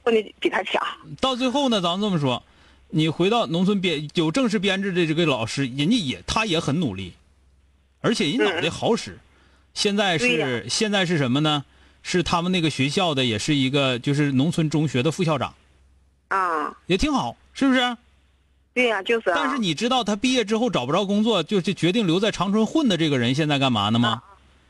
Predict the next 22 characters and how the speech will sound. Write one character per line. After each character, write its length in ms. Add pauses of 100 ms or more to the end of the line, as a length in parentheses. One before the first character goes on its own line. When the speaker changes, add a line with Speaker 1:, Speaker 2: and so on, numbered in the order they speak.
(680)
Speaker 2:
他 140
没 260
办 320
法 200
了， 300 (140)
他 80
只 200
能 180
考， 340
只 240
能 160
就 120
是 100
在 160
一 80
个 100
学 180
校 200
里 120
面， 180
他 140
又 160